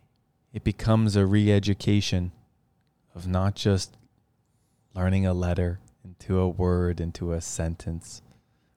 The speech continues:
but actually beyond that, how to cultivate and what can carry that sentence, that phrase, and how it can land harshly,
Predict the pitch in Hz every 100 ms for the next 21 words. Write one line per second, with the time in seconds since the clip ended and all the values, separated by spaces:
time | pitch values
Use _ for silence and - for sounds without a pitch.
0 | - 98 95 - 98 95 _ _ _ _
1 | _ _ _ _ _ _ 98 95 90 90
2 | 92 90 85 90 87 - - 95 95 -
3 | 87 85 87 85 - - _ _ _ _
4 | _ _ 92 87 101 - 98 - - 85
5 | 85 85 80 78 - - 80 - 82 82
6 | - - _ - 87 - - 90 85 82
7 | 82 - - - _ _ _ _ _ 98
8 | 92 95 98 - 95 92 90 90 87 87
9 | - _ _ _ _ _ _ _ _ _
10 | - 90 90 - 87 85